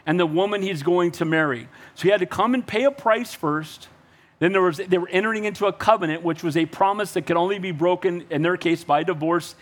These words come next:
even though they're not married yet. That's how Mary and Joseph were, right? His betrothed wife. So it could only be taken away by divorce. The second thing was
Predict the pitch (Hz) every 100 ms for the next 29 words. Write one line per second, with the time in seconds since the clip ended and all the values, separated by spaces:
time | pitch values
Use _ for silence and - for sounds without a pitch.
0 | - _ 175 196 202 196 196 196 185 185
1 | 196 180 131 127 113 - - _ _ -
2 | 165 208 196 185 180 196 196 160 196 208
3 | - 117 127 123 139 156 151 131 143 -
4 | - 156 160 160 - _ _ _ _ 143
5 | 196 143 - - - _ _ _ _ _
6 | - - 190 185 226 277 254 226 220 220
7 | 214 185 185 180 180 - - _ 139 160
8 | 156 151 147 135 185 135 110 180 - 277
9 | 320 262 170 151 139 127 131 165 -